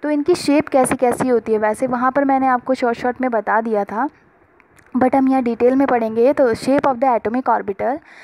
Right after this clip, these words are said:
first of all we discuss about the s orbital, वन एस and टू एस। हो सकता है वन एस, टू एस, थ्री एस, फ़ोर एस, n की वैल्यू वेरी कर सकती है, but normal हम एल-, s orbital की बात कर रहे हैं, are spherical in shape। जितने भी s orbital होते हैं वो spherical in shape होते हैं, rounded in shape होते हैं।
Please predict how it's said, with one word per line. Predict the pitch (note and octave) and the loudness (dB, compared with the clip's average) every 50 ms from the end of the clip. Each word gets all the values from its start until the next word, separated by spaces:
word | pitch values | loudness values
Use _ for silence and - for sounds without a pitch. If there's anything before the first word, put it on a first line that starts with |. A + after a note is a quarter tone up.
| - - - - - - | -20 -20 -20 -18 -4 -2
first | C4+ C#4 - - D4 | -2 0 0 -4 -2
of | - | 0
all | D#4+ D#4 D#4 C#4 | 0 0 2 0
we | C#4 A#3 B3+ B3+ | -4 -6 -6 -8
discuss | - - C4 A#3+ - B3+ A#3 | -4 -4 -4 -2 -2 -2 -2
about | A3 A#3 A3+ A3 A#3 | -2 -4 -4 -4 -4
the | - - A#3+ B3 - | -4 -4 -6 -4 -4
s | A#3+ | -4
orbital, | A3 G#3 G3 G#3 G3 - G3+ G#3+ A#3+ B3 A3 A3 | -4 -4 -4 -6 -8 -6 -6 -6 -6 -4 -2 -2
वन | B3+ C4+ C#4+ D#4 | -2 0 0 0
एस | E4 D#4+ - | -2 -2 -2
and | E4+ E4 E4 D#4 - | -4 -6 -4 -4 -4
टू | B3 G#3 G3+ | -2 -2 -2
एस। | F3+ E3+ - - _ - - - - | -4 -6 -8 -16 _ -20 -20 -10 -4
हो | A3 A#3 | -4 -2
सकता | A#3+ C4+ B3+ - C#4+ C#4 | -2 -4 -4 -2 -2 0
है | B3+ | 0
वन | A#3 A3+ A#3 | 0 0 0
एस, | A#3+ A#3 - | -2 -2 -4
टू | - A#3+ A3+ | -4 0 0
एस, | A3+ A#3 - - | 0 0 0 -2
थ्री | - A3+ A3 | -2 0 0
एस, | A3+ A3+ - | -2 -2 -2
फ़ोर | A#3 G#3+ G#3 A3 | -2 0 0 0
एस, | C4 C4+ - - | 0 -2 -2 -2
n | B3 A#3 A#3+ A#3 | -2 -2 -2 -2
की | C4 A#3+ | 0 2
वैल्यू | A#3+ A#3 A3+ B3 C4 | 2 2 2 2 2
वेरी | B3 A3+ F#3+ F#3+ A3 | 2 2 2 0 0
कर | - - A3 A#3 | 0 0 0 0
सकती | - - A#3 - _ - A3+ A3+ | 0 -2 -2 -2 _ -4 -2 0
है, | A3 B3 D#4+ - - - - - - - A#3+ | 0 0 -2 -4 -8 -14 -18 -20 -8 -4 -2
but | A#3+ A#3+ | -2 0
normal | B3 A#3 G#3+ G#3+ A3+ C4+ D#4+ F4 | 2 2 2 2 2 2 0 0
हम | E4 D#4+ - | -2 -2 -2
एल-, | - B3 C4+ C4+ A#3+ - - B3 C4+ C4 | 0 0 0 0 -2 -4 -4 -2 0 0
s | C#4 | 2
orbital | B3+ A#3+ A3 A3+ - A#3 A3+ | 0 0 0 -2 -4 -6 -6
की | G#3+ - A#3+ | -6 -6 -6
बात | G#3+ G3+ G3 G3 - | -4 -4 -4 -4 -4
कर | - G3 F#3+ | -6 -6 -6
रहे | G3 G3+ | -4 -6
हैं, | B3 D4 E4+ - - - - - - - | -6 -8 -8 -10 -16 -20 -20 -10 -6 -4
are | B3 C#4 C#4+ - | -4 -2 -4 -4
spherical | - - B3+ B3 C4 C4 - D4 | -2 -2 -2 0 -2 -2 -2 -2
in | D4 C#4+ C4+ B3 | -2 -2 -4 -4
shape। | - G#3+ F#3 F#3 F#3 F#3 | -6 -8 -10 -10 -10 -12
जितने | B3 - - C4+ C#4 | -12 -8 -4 -4 -2
भी | C#4 D4+ D#4 | -2 0 0
s | C#4+ B3+ B3 B3 | 0 -2 -2 -2
orbital | A#3 A3 G#3+ G#3+ G#3+ - A3 A3+ | -4 -4 -4 -6 -6 -6 -6 -6
होते | G#3+ G3+ - - G#3 | -6 -8 -10 -12 -12
हैं | A3 B3+ C4+ | -10 -6 -4
वो | C4+ B3+ | -2 -4
spherical | A#3+ - - G#3+ G#3 G#3+ - A#3+ B3 | -4 -2 -2 -2 -2 -2 -2 -2 -2
in | B3+ B3+ B3 | -2 -2 -2
shape | - B3+ B3 A#3 A#3+ | 0 0 0 0 0
होते | A#3 - C4 | -2 0 -2
हैं, | C4+ | 0
rounded | A#3+ G#3+ G3 G3 G3+ G3+ A#3 B3 | 0 0 0 0 0 0 0 2
in | A#3+ C4 B3+ B3 | 2 2 2 2
shape | - B3+ A#3+ - A#3 | 2 2 2 2 2
होते | A3+ A3 - A3+ | 0 0 0 -2
हैं। | A#3+ C4 D4 | -2 -2 -4